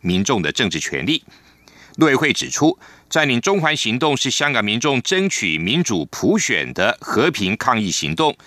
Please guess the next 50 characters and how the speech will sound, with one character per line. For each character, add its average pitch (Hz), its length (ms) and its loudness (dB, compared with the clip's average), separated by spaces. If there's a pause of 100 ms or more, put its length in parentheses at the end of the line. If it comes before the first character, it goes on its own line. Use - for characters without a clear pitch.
(280)
是 170 160 0
追 226 240 0
求 156 340 0
民 165 320 2
主 165 220 2
法 98 360 0
治 151 280 0
人 101 240 0
权 107 200 0
的 110 120 0
公 131 160 0
民 95 120 0
运 110 200 0
动， 170 180 0 (400)
不 226 100 4
仅 151 220 0
是 165 100 -2
香 170 240 0
港 98 260 0
珍 180 300 0
贵 151 200 0
的 80 300 -2
民 85 180 0
主 131 160 -8
资 - 160 -2
产， 80 260 -2 (260)
更 127 140 4
是 127 140 0
社 127 120 0
会 110 160 -2
前 87 300 -2
进 123 180 0
的 85 120 -2
动 180 280 0
能。 69 220 -6 (640)
执 143 140 0
政 165 180 2
者 85 300 0
应 127 140 -2
该 110 160 -2
正 131 200 -2
面 101 140 0
地 73 80 -6
看 135 340 0
待 90 220 0
时 - 240 -4
代 95 180 0
的 82 80 -4
意 104 160 -2
义， 127 220 0